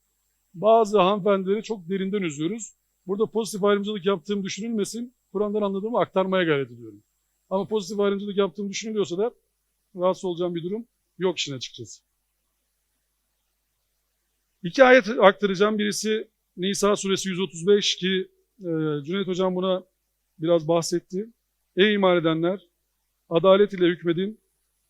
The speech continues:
Allah için doğru söyleyen şahitler olun.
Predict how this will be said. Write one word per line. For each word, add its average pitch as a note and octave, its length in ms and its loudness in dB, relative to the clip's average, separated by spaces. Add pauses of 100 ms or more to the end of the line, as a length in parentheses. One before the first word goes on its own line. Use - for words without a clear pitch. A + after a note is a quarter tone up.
(640)
Allah F#3+ 340 6
için G3+ 260 -2
doğru G3 240 4
söyleyen F#3+ 340 2
şahitler F#3 480 4
olun. B2 300 -2